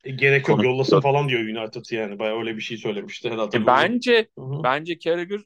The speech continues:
Speaker 2: United'ın iyiliği için bir şey söylemiş oluyor. Hani bir Liverpool'lu olabilir ama.
Speaker 1: Tabii yani bir transferin son günü falan bir şey görebiliriz.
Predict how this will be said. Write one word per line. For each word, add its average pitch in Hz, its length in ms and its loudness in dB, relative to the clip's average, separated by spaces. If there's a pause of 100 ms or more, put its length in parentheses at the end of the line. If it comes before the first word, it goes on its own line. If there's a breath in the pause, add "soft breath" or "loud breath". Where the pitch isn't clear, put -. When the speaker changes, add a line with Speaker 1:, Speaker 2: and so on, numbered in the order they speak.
Speaker 2:
United'ın 160 440 -4
iyiliği 160 400 -6
için 127 280 -6 (160)
bir 101 80 -8
şey 110 180 0
söylemiş 101 440 0
oluyor. 98 220 0
Hani 98 120 -6
bir 104 80 -6
Liverpool'lu 113 500 -2
olabilir 117 360 2
ama. - 260 -2 (180)
Speaker 1:
Tabii 127 240 2
yani 127 200 -2
bir 147 260 2 (260)
transferin 147 420 2
son 180 260 2
günü 160 180 4
falan 165 260 0
bir 151 60 -6
şey 156 140 -2
görebiliriz. 139 640 2